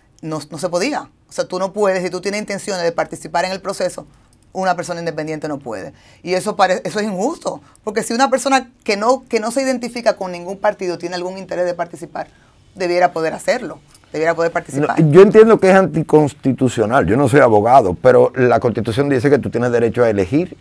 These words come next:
Speaker 2: y ser elegido, pero no te dice que, que tú tienes derecho a, a ser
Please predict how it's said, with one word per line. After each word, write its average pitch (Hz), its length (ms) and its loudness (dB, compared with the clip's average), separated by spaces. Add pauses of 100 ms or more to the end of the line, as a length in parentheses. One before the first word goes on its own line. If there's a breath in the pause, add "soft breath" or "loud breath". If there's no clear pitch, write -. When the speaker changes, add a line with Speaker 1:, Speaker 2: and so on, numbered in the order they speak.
Speaker 2:
y 104 80 -4
ser 107 180 -4
elegido, 101 520 -2
pero 113 140 -2
no 117 140 -2
te 120 80 0
dice 120 200 0
que, 110 120 0 (280)
que 117 100 0
tú 104 140 -4
tienes 120 220 -2
derecho 113 520 0
a, 107 120 4
a 104 220 -2
ser 127 340 -2